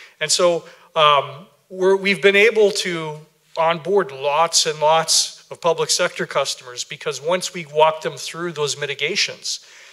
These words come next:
they're no longer worried about it. They know they have bigger fish to fry, like all those vulnerabilities we talked about, all those breaches we talked about, G D P R compliance, right?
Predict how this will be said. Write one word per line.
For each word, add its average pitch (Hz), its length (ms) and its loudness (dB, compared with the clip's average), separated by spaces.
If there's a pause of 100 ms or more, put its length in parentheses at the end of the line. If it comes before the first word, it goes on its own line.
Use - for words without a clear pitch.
(220)
they're 190 180 2
no 208 260 2
longer 196 380 2
worried 185 260 -2
about 127 180 -4
it. - 40 -20
They 175 160 -2
know 175 300 0
they 180 140 2
have 160 260 0
bigger 156 240 -2
fish - 320 -4
to 143 100 -6
fry, 151 320 2
like 123 240 -6
all 147 160 0
those 147 240 -6
vulnerabilities 143 680 -4
we 123 80 -14
talked 120 300 -8
about, 113 160 -14
all 117 180 -6
those 135 200 -10
breaches 139 400 -10
we 127 80 -16
talked 117 260 -6
about, 113 160 -14
G 139 160 -6
D 139 140 -12
P 143 140 -8
R 135 120 2
compliance, 135 800 -8
right? 131 220 -10